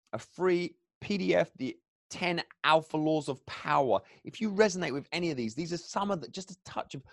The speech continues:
some of the principles that we're gonna be covering. And I really think this is a good way to enhance your mental strength going forwards and ha-, to have more power in this year in your life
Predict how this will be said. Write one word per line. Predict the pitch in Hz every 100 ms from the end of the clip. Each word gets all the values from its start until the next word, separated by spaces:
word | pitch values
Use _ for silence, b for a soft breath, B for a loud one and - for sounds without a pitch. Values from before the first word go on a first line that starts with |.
| b
some | - - 175
of | 165
the |
principles | - 185 170 214 123 117
that | 101
we're | 135 131
gonna | 127
be | 123
covering. | - 139 143 107 104 b b b
And | 113
I | 123
really | 151 165
think | - 117
this | 120
is | 113
a | 117
good | 143 139
way | 113 127
to | 123 -
enhance | 120 - 139 131 117 -
your | 107
mental | 113 127 120 107
strength | - - 127 107 _ -
going | 113 110 -
forwards | 160 127 104
and | 101
ha-, | - - _
to | 180
have | 247
more | 196 143
power | - - 170 127
in |
this | 107 -
year | 107 98
in | 120
your | 123 123
life | 143 151 -